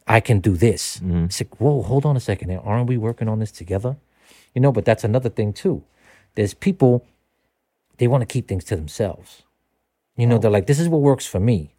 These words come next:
Speaker 3: Hundred percent.
Speaker 1: You know,
Speaker 3: A
Speaker 1: it's
Speaker 3: lot
Speaker 1: like,
Speaker 3: of
Speaker 1: "This is what
Speaker 3: people like
Speaker 1: works for me
Speaker 3: that.
Speaker 1: all the time." All right, you know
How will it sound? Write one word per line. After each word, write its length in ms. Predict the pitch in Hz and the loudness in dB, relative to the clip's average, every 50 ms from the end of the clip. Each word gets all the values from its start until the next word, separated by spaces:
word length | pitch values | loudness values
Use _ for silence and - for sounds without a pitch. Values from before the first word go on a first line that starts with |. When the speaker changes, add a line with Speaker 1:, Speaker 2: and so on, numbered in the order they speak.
| _ _ _ _ _ - | _ _ _ _ _ -6
Speaker 3:
Hundred 320 | - 135 123 120 123 123 | -2 -2 0 0 -2 -4
percent. 340 | 123 123 123 - - 151 147 | -4 -6 -6 -4 -4 0 2
Speaker 1:
You 60 | 120 | 2
know, 160 | 117 120 120 | 2 4 2
Speaker 3:
A 20 | 120 | 2
Speaker 1:
it's 60 | 127 | 2
Speaker 3:
lot 40 | 143 147 | 2 2
Speaker 1:
like, 80 | 139 | 2
Speaker 3:
of 100 | 123 - | 0 2
Speaker 1:
"This 100 | - 123 | 0 0
is 60 | 143 | 2
what 60 | 165 175 | 2 2
Speaker 3:
people 40 | 165 | 2
like 60 | - 170 | 2 0
Speaker 1:
works 100 | 165 - | 0 2
for 100 | - 156 | 2 2
me 140 | 151 151 143 | 4 4 2
Speaker 3:
that. 60 | - | 2
Speaker 1:
all 160 | 139 143 143 | 2 2 4
the 80 | 135 131 | 2 0
time." 420 | - - 135 127 120 98 85 80 _ _ _ _ _ _ | 0 0 0 0 2 0 -2 -4 _ _ _ _ _ _
All 100 | - 160 | 0 0
right, 260 | 165 156 151 151 139 - _ - | 2 4 2 2 0 -2 _ -8
you 120 | 127 123 127 | -2 0 2
know 120 | 131 135 | 2 2